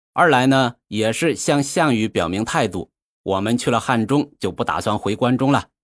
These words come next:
免得项羽先下手干掉刘邦。因为啊，十几路起义军，唯一让项羽忌惮的就是刘邦，其他的人呢，都成不了啥气候。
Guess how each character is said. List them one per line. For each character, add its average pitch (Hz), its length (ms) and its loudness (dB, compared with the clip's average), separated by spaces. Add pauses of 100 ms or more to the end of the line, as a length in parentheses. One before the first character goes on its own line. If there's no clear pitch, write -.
(260)
免 120 240 2
得 139 140 4
项 156 260 2
羽 117 220 0
先 165 260 0
下 165 220 2
手 95 160 -2
干 113 220 0
掉 104 100 2
刘 87 180 -2
邦。 107 260 -4 (720)
因 151 200 2
为 143 140 4
啊， 117 160 2
十 - 360 -2
几 135 280 0
路 151 160 4
起 127 280 -2
义 147 140 4
军， 139 340 2 (280)
唯 123 200 2
一 175 200 2
让 185 260 4
项 175 320 2
羽 117 140 2
忌 190 240 0
惮 131 180 2
的 95 220 -2
就 135 180 0
是 101 140 -6
刘 85 120 -2
邦， 92 260 -4 (460)
其 - 200 -4
他 135 120 0
的 170 120 4
人 107 160 0
呢， 95 140 -2 (100)
都 127 180 0
成 110 240 -4
不 120 60 0
了 107 120 0
啥 90 200 -6
气 - 180 -4
候。 - 220 -10